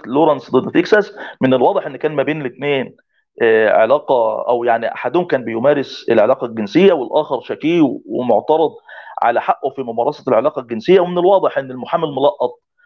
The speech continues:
طلب من ال-، طلب من ال-، من، من المحكمة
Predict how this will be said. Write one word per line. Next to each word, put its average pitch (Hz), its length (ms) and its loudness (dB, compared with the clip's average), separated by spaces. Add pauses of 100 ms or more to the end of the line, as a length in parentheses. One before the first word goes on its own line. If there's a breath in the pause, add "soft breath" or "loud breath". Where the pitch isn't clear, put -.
(160)
طلب 160 280 2
من 135 180 -6
ال-، 107 1120 2
طلب 156 260 0
من 123 220 -8
ال-، 98 680 2
من، 110 180 -4
من 110 140 -2
المحكمة 110 500 -2